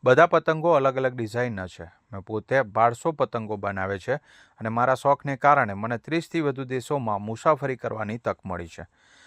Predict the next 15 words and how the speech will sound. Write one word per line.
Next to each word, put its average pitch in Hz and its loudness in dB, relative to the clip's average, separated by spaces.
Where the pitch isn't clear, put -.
મેં 139 0
ચીનમાં 185 4
ઓલિમ્પિકમાં 139 2
પતંગ 123 -2
ઉડાવી 117 2
હતી 113 -8
અને 123 -4
ઇન્ડોનેશિયામાં 110 -4
નરેન્દ્ર 160 2
મોદી 143 -6
સાથે 117 -2
પણ 131 -2
પતંગ 107 -4
ઉડાવી 90 -6
હતી. 85 -18